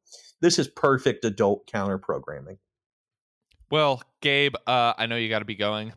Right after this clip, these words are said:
Speaker 2: but, uh, thank you again for, for stopping by this week and, and, you
Speaker 1: Of
Speaker 2: know,
Speaker 1: course, of
Speaker 2: good
Speaker 1: course,
Speaker 2: luck in
Speaker 1: man.
Speaker 2: your, uh, future sneaker collection. <laughs>
Speaker 1: Thank you. Um, I think we should group back, let's say, every month in honor of Air's release and,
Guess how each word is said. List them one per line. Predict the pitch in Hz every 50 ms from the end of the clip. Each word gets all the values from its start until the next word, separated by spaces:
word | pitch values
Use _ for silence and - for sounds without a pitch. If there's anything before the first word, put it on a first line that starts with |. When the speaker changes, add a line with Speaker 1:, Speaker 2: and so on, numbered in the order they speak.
| _ -
Speaker 2:
but, | 113 104 98 95 _ -
uh, | 98 98 98 95 95 92 - _
thank | - 123 113 113 110 -
you | 127 120 113 110 113 110 -
again | 113 117 113 107 107 110 110 113
for, | 113 - - 110 101 101 101 98 - _
for | - 110
stopping | - - - 113 107 - 110 104 113
by | 113 113 113 120
this | 127 131 - -
week | 151 143 147 143 -
and, | 117 101 95 95 98 101 - _ -
and, | - 98 95 95 95 95 95 95 - _ _ _ _ _ _ _ _ _ _ -
you | 120 185
Speaker 1:
Of | 214
Speaker 2:
know, | 208
Speaker 1:
course, | 214 - 208 - 262 226 143 120 -
of | - 151 151
Speaker 2:
good | 151
Speaker 1:
course, | - 110 113 156 147
Speaker 2:
luck | - -
in | 143 113
Speaker 1:
man. | 123 139
Speaker 2:
your, | 131 131 127 127
uh, | 123 123 123 120
future | - - 127 120 - 131
sneaker | 120 - 123 117 113 - 131 123 -
collection. | - 135 135 - - - 147 143 147 151 - - - - 196
<laughs> | - - 143 _ -
Speaker 1:
Thank | - 160 160 156 156 -
you. | 156 151 160 190 -
Um, | 139 147 143 143 139 -
I | 135 135
think | 139 139 175 165 147 -
we | 147 143
should | 135 - 143 131 120 117
group | - 123 127 131 120 -
back, | - 113 113 127 127 -
let's | 120 117 113 - -
say, | - 123 117 113 113 - -
every | - 110 110 120 120 117
month | 110 107 104 113 131 131 -
in | 110 104
honor | 101 104 104 107 104 101
of | 104
Air's | - 95 104 104 104 110 104
release | - 110 101 95 95 101 110 104 - - - - -
and, | - 110 101 98 98 98 107 113 110